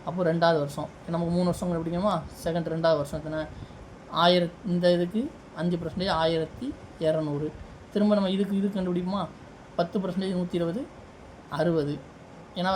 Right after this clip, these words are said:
நூத்தி இருபதுல பாதி அறுபது. இது ரெண்டாவது வருஷம். அடுத்து மூணாவது, தேர்ட் வருஷத்துக்கு பாருங்க. இதுக்கு ஆயிரத்தி இரநூறு அப்படி எழுதியாச்சா? இதுக்கு அறுபது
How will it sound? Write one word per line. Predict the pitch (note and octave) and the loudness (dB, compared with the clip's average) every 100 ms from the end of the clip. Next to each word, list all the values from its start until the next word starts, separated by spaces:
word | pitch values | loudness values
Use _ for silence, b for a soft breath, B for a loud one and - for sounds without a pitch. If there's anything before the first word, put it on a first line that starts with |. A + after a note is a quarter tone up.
| F3+ | 0
நூத்தி | F3+ F#3+ | 0 0
இருபதுல | F3+ E3+ E3+ | 2 2 2
பாதி | E3+ C#4 D3+ | 0 -2 -4
அறுபது. | D3+ C#3 D3 - B B - - - | -4 -4 -6 -8 B B -16 -10 -2
இது | F#3 F3 | 0 2
ரெண்டாவது | E3 E3 C#3+ | 4 4 4
வருஷம். | C#3+ C#3+ C#3+ - - - | -2 -8 -10 -14 -16 -6
அடுத்து | E3 F3 G3 F3 | -4 -2 0 2
மூணாவது, | F3 D3+ D#3+ - - - | 4 2 0 -10 -14 0
தேர்ட் | F3 F3 | 2 2
வருஷத்துக்கு | E3 F3 E3+ E3 | 0 -4 -4 0
பாருங்க. | D#3+ E3+ F#3+ - B B - - F#3 | 2 2 -4 -8 B B -18 -6 -2
இதுக்கு | F3+ F3 E3 - - | -2 -2 -4 -6 -2
ஆயிரத்தி | E3 E3 D#3 - F3+ | 2 2 -2 -2 0
இரநூறு | D3 D3+ C#3+ D#3 - | 0 0 -4 -4 -8
அப்படி | D3+ E3+ D#3 | -6 -4 -2
எழுதியாச்சா? | D#3+ D#3 F#3+ D#3 - - - - - F3 | 0 0 2 0 -2 -16 -20 -16 -4 0
இதுக்கு | F3+ - D#3 - - - - D#3 | 0 0 -4 -4 -16 -18 -6 0
அறுபது | D#3+ D#3 | 2 2